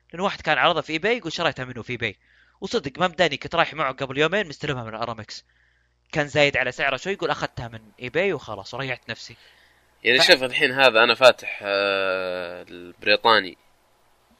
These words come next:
Speaker 2: وموجود يعني، آه، أو، آه، آه، يعني تقريبا بعد فترة هو نفس السعر، يعني يمديك تسوي له بري أوردر وشحن على السعودية و-،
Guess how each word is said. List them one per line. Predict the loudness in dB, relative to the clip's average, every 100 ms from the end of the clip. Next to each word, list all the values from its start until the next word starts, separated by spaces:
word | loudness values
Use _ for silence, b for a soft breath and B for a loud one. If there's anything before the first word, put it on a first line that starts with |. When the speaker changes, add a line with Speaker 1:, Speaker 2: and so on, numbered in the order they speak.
| _ _ _ _ _ _ _ _ _ -2
Speaker 2:
وموجود | 2 4 4 4 2 4 4 4 6
يعني، | 6 4 0 2 6
آه، | 8 8 8
أو، | 8 4 0 0
آه، | 0 -2 -4
آه، | -6 -4 -2 -2 -4 -6 -10 _ _
يعني | -20 -20
تقريبا | -20 -14 -12
بعد | -2 0 0
فترة | -2 -4 -4
هو | -12
نفس | -6 -4 -2
السعر، | -2 -2 -4
يعني | -6 -10
يمديك | -14 -14
تسوي | -12 -10 -8
له | -6 -2 -2 -2
بري | -6 -6 0
أوردر | 0 -2 -6 -6
وشحن | -10 -16 -18
على | -18
السعودية | -14 -12 -14 -12 -6 -2 0
و-، | -2 -6